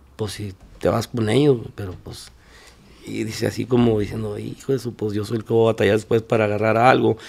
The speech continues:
No porque no hubiera, sino a lo mejor para que diera más o menos el estilo de lo que se estaba tocando. Porque, pues, yo dejé como quiera algunas producciones con ellos.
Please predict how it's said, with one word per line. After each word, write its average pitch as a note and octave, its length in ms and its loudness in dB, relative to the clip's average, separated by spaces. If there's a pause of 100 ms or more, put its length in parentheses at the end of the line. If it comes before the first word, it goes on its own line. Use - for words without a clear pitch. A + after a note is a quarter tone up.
(220)
No C#3 240 8
porque C#3 280 6
no B2+ 120 10
hubiera, D#3+ 420 10
sino C3 320 6
a B2+ 40 8
lo B2 80 8
mejor C#3 240 4
para D#3+ 240 8
que C#3 80 4
diera B2+ 280 10
más C3+ 200 4
o D3 80 4
menos C3+ 320 8
el B2+ 100 6
estilo D3+ 480 8 (260)
de A2+ 120 6
lo A2+ 100 10
que - 80 2
se G2+ 80 2
estaba A2 320 6
tocando. A#2 540 0 (480)
Porque, A2 240 -6
pues, G2 100 2
yo G2 80 8
dejé G#2+ 160 8
como G#2+ 220 6
quiera G#2 340 8
algunas G2 600 2
producciones G2 500 0
con F#2+ 160 0
ellos. A#2 260 2